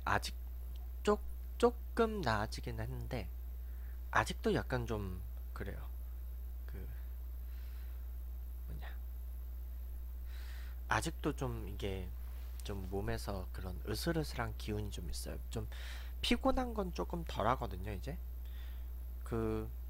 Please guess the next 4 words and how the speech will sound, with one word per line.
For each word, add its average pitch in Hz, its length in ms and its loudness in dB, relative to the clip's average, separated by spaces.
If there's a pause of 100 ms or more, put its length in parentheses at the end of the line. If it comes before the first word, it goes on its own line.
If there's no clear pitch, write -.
(1040)
피곤한 269 380 2
건 220 120 0
좀 131 340 -2 (220)
덜한데 101 600 0